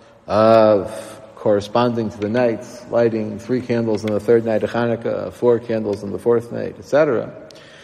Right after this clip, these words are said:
so then you skip level two. The idea of having a candle for every member of the household,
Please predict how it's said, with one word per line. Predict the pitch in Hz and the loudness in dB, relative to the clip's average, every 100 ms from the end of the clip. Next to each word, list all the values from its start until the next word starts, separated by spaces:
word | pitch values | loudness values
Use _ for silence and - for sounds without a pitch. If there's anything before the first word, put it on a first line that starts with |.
| - - | -20 -20
so | - - | -8 -2
then | 117 190 175 151 127 | 4 6 8 6 2
you | |
skip | 117 - - 185 - | -2 -6 4 4 4
level | 127 127 117 | 4 4 4
two. | 110 104 71 - - - _ _ _ _ _ _ _ _ _ _ - | -4 -6 -8 -12 -20 -20 _ _ _ _ _ _ _ _ _ _ -2
The | 107 | 4
idea | 107 104 156 180 143 | 4 4 6 8 8
of | 113 113 98 | 6 2 0
having | 95 127 123 117 | -2 -2 -2 -6
a | |
candle | - 131 135 120 107 | -4 -4 -2 -2 -4
for | 101 | -4
every | 117 117 | -4 -2
member | 113 120 117 110 | -4 -2 0 0
of | 104 | 0
the | |
household, | 107 151 - 101 92 90 | 2 2 0 -4 -6 -8